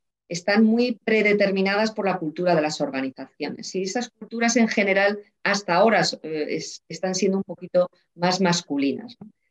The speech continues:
Entonces, lo que está ocurriendo ahora es que ante el, el complejo mundo en el que nos vivim-, nos vivimos y trabajamos y, y tienen que desarrollar nuestras compañías,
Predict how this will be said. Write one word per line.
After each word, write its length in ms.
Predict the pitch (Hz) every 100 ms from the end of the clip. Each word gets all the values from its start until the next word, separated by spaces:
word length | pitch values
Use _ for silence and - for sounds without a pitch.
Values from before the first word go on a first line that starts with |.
| _ _
Entonces, 160 | 180
lo 80 | 175
que 60 | 180
está 140 | 180
ocurriendo 400 | 226 240 254 254
ahora 240 | 247 247 240
es 160 | 240
que 220 | - 208
ante 720 | 190 180 185 175 170 170 170 165
el, 200 | 160 156
el 340 | 160 151 143 -
complejo 440 | 139 123 214 220
mundo 220 | 214 220
en 80 | 214
el 100 | 208
que 80 | 208
nos 180 | 196 190
vivim-, 340 | 202 214 208
nos 420 | 180 180 180 170 _
vivimos 640 | - 143 151 247 196 151
y 120 | 156
trabajamos 680 | - - - - 226 180 156
y, 160 | 156 -
y 200 | 151 110
tienen 260 | 147 160
que 80 | 190
desarrollar 440 | 185 180 175 180 180
nuestras 260 | 175 175
compañías, 640 | - 170 170 180 180 185